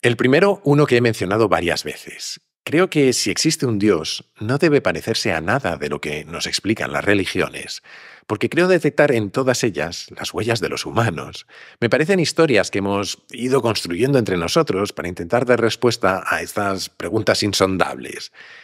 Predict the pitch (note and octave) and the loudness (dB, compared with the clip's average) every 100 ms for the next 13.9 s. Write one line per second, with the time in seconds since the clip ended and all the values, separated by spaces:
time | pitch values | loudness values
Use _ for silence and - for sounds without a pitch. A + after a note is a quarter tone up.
0 | - - A#2 A#2 F3 - F#3 D#3 B2 D3+ | -16 -4 0 2 2 0 2 2 4 4
1 | C3 A#2+ - D#2+ F2 C#3+ D3 B2 - A2 | 4 2 -4 -8 -4 -2 -2 -4 -6 -4
2 | G2 D#2 C#3 A#2 F#2 F2 D3 G#2 G2 F#2 | -4 0 0 2 0 0 0 2 -2 -4
3 | - - - - B2 D3 D#3 C#3 A#2 - | -14 -20 -14 -4 -2 2 4 2 0 -8
4 | - - - A#2 - C3 F3 F3+ G3 E3 | -20 -14 -8 -6 0 2 2 2 2 0
5 | A2+ - G2 G3+ F#3 F#3+ F2 E2+ - D2 | 0 -4 0 2 2 0 -4 -6 -8 -10
6 | - - - - _ _ _ G#2+ G#2+ G2+ | -12 -14 -14 -18 _ _ _ 4 6 6
7 | G2 F2+ G2 A2+ C#3 A#2 A2 G2 G2 F2+ | 4 2 0 0 2 4 4 4 2 2
8 | F2 F2+ E2 C#3+ D3 G2 C3+ - - - | -2 0 0 2 2 2 0 -4 -12 -10
9 | G2 G#2 A#2 D3+ D#3 D#3 D#3+ C#3 A#2+ B2 | -6 -4 -2 2 2 4 2 2 -4 0
10 | C#3+ - C3 A#2 G2+ F2+ - - - D2 | 0 0 0 2 2 0 -4 -6 -10 -12
11 | D2 D2+ D#2+ E2+ F#2 G2 A2 - G#2+ G#2+ | -4 -4 -2 -4 -2 0 0 2 2 2
12 | G#2 F2+ F2+ F2+ F2+ - A2+ A#2 - D2+ | 2 0 2 2 2 0 2 2 2 -2
13 | D#2 D#2+ E2+ E2+ F2+ F#2+ E2+ E2 D#2+ | 0 0 0 -2 -2 0 2 0 -2